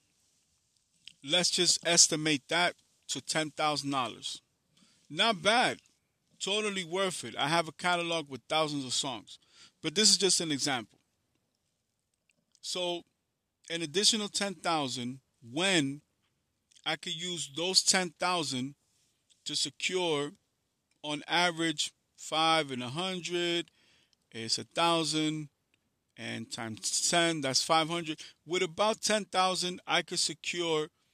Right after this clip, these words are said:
not all of the catalog for United Masters, but a good portion, maybe seventy-five percent. Now, out of that seventy-five percent,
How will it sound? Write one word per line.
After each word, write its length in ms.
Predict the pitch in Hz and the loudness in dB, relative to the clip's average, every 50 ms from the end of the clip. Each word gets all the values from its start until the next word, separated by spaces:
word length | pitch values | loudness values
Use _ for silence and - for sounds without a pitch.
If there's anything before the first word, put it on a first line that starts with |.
| _ _ _ _ _ _ | _ _ _ _ _ _
not 400 | - 123 131 147 175 196 190 - _ _ - | -14 -10 -4 0 2 2 2 0 _ _ -8
all 360 | 160 180 196 214 214 202 196 | -6 -2 0 2 2 2 2
of 160 | 185 156 143 | 0 -2 0
the 280 | 151 156 151 143 139 - _ _ _ _ _ _ _ | 0 0 0 0 -2 -6 _ _ _ _ _ _ _
catalog 680 | - - 175 180 180 165 151 135 127 123 117 113 113 110 _ _ _ _ _ _ _ _ _ _ _ _ | -4 2 4 4 4 4 0 -2 -4 -4 -6 -6 -8 -12 _ _ _ _ _ _ _ _ _ _ _ _
for 480 | _ - - 156 151 147 143 139 135 - _ _ _ _ | _ -14 -8 -6 -4 -2 -2 -4 -6 -8 _ _ _ _
United 400 | - 143 156 156 165 156 147 143 | -12 -8 -2 2 2 2 2 2
Masters, 560 | 135 143 165 170 165 160 - - 120 113 - - _ _ - | 2 4 4 4 4 2 -2 -6 -10 -10 -12 -14 _ _ -8
but 140 | 143 147 143 | -6 -4 -4
a 80 | 135 | -4
good 320 | 120 120 123 143 165 165 151 _ _ | -8 -10 -10 -8 -8 -8 -8 _ _
portion, 440 | - 160 151 143 131 - 123 104 101 | -8 -6 -4 -2 -2 -4 -4 -6 -8
maybe 340 | 117 127 147 160 165 156 165 | -4 0 2 2 2 2 2
seventy-five 880 | 147 - - - 170 165 160 160 160 156 147 - - 143 139 135 - - | 2 4 4 6 4 4 2 0 -6 -6 -6 -4 -2 -2 -2 -2 -4 -8
percent. 360 | 131 120 - - 113 104 - _ _ _ _ _ _ _ _ _ _ _ _ _ _ _ _ _ _ _ _ _ _ _ _ _ _ _ - | -6 -6 -6 -6 -6 -10 -14 _ _ _ _ _ _ _ _ _ _ _ _ _ _ _ _ _ _ _ _ _ _ _ _ _ _ _ -8
Now, 200 | 151 156 156 165 | -2 0 2 2
out 80 | 170 | 4
of 60 | 185 185 | 6 6
that 160 | 190 185 180 | 6 6 6
seventy-five 640 | - - 202 208 208 196 202 185 - 190 185 180 - | 6 6 6 4 2 0 -4 -2 2 2 2 2 2
percent, 460 | - 170 - - 190 185 180 175 | 2 2 2 2 4 2 0 0